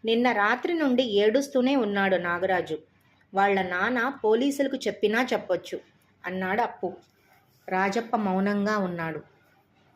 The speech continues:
"వాళ్ళ నాన్న డీఎస్పీ ఆఫీస్లోనే కదా ఉద్యోగం చేసేది, ఆయన చిటికేస్తే పోలీస్ టీం అంతా వచ్చేస్తారు"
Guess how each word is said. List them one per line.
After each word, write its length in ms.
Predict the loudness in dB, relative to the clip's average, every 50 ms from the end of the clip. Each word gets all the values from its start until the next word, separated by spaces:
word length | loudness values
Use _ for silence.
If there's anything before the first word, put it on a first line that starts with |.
| _ _ _ _ _ _ _ _ _ _ _ -6
"వాళ్ళ 300 | -2 2 2 4 4 4
నాన్న 400 | 2 2 2 2 2 0 0 0
డీఎస్పీ 560 | -2 0 0 0 2 2 0 0 0 -2 0 2
ఆఫీస్లోనే 680 | 2 2 2 2 0 0 0 2 0 2 2 0 0
కదా 220 | -2 -2 -2 0
ఉద్యోగం 460 | 0 0 0 2 2 4 4 2 0
చేసేది, 800 | 0 0 0 0 0 0 0 -2 -2 -2 -2 0 0 0 -2 -4 -8 -18 _ _ _ _ _ _ -6 -2
ఆయన 240 | 0 0 2 0
చిటికేస్తే 640 | -2 -2 -4 -6 -4 -4 -2 0 0 -2 0 0 -2
పోలీస్ 520 | -2 2 4 4 4 4 2 0 -2 -4 -4
టీం 220 | -2 -2 0 2
అంతా 300 | 2 0 2 0 2 2
వచ్చేస్తారు" 720 | 0 0 0 0 0 0 0 -2 -2 -2 -2 -2 -4 -12